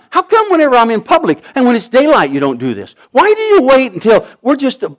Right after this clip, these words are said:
small band of people and it's darkness?" And I'm gonna tell you, often, often,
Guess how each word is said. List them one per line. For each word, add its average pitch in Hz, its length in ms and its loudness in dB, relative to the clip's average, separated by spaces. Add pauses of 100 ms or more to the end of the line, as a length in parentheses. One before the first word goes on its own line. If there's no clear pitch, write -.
small 240 360 0
band 190 340 0
of - 140 -6
people 240 400 -4 (160)
and 214 180 -2
it's - 160 -4
darkness?" 175 680 -6 (180)
And 143 100 -8
I'm 151 60 -8
gonna 180 160 -6
tell 247 280 -2
you, 104 200 -8 (2000)
often, 220 600 -6 (1000)
often, 233 540 -2